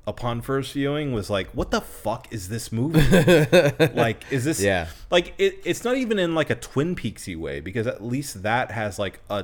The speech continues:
Speaker 1: tone that it, like, settles over the entire thing. It's always kind of eerie.
Speaker 2: Yeah.
Speaker 1: Even when it's slapsticky, like, there's always, like, the,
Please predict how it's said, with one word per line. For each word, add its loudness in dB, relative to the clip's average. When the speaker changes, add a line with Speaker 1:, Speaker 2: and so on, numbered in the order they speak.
Speaker 1:
tone -2
that -4
it, -8
like, -8
settles -2
over -2
the -6
entire -6
thing. -12
It's -6
always 2
kind -6
of -6
eerie. -2
Speaker 2:
Yeah. 2
Speaker 1:
Even 0
when 2
it's -6
slapsticky, 0
like, -2
there's 6
always, 2
like, 0
the, 2